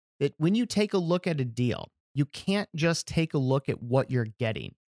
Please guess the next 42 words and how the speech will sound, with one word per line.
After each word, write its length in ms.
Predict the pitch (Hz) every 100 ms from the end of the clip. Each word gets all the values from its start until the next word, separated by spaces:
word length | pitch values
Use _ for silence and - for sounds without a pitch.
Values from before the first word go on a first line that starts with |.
| _ -
You 100 | 120
have 340 | - 180 202
to 80 | 208
take 300 | - 180 170
a 60 |
look 300 | 160 139 156
at 120 | 151 -
what 260 | 120 147 -
you 180 | 135 123
keep 240 | - 160 -
the 140 | 123 - -
other 260 | 156 180
side 460 | 175 - 151 135 131
from 180 | 139 120
achieving 640 | 110 - 175 160 143 135
and 120 | - 113
how 340 | - - 165
you 240 | 175 165
set 260 | 151 - -
yourself 480 | - 127 - 127 - -
up 220 | 160 - _
for 260 | 127 120 117
future 380 | - 143 143 135
bargaining 480 | 120 123 123 120 117
opportunities. 840 | 117 107 - 165 139 - _ - _ _ _ _ _
What 220 | 127 165
I 120 | 262 269
see 220 | - 208
in 100 | 190
a, 60 |
in 240 | 151 - 139
an 140 | 127
agreement 440 | 120 123 156 156 -
like 240 | 120 113
that 260 | 143 165 139
is 240 | 123 113 -
essentially 760 | - - 190 240 - 151 127
the 100 | 120
company 560 | 110 - 214 220 139 127
can 200 | - 120
flex 440 | - 160 165 -
rates 320 | 143 135 135